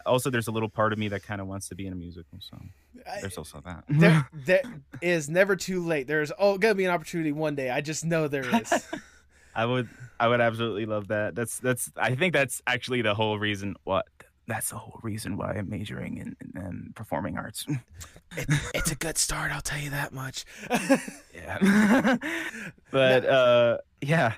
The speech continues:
Speaker 1: it's just really, yeah, just singing's really fun.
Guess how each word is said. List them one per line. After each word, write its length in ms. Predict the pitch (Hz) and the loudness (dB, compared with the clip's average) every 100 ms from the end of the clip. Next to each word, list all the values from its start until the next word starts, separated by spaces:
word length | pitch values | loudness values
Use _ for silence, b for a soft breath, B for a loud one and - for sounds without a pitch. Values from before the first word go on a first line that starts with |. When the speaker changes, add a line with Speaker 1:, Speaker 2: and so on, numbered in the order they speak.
| _ | _
Speaker 1:
it's 180 | - 113 | -8 -4
just 300 | 120 117 - | -4 -6 -2
really, 380 | 113 110 107 98 _ _ _ - _ _ | 0 2 0 -2 _ _ _ -20 _ _
yeah, 200 | 123 113 | 2 2
just 220 | 113 127 123 | 2 -4 0
singing's 320 | 127 135 117 | 2 2 2
really 160 | 110 101 | 0 0
fun. 340 | 107 101 | -2 -2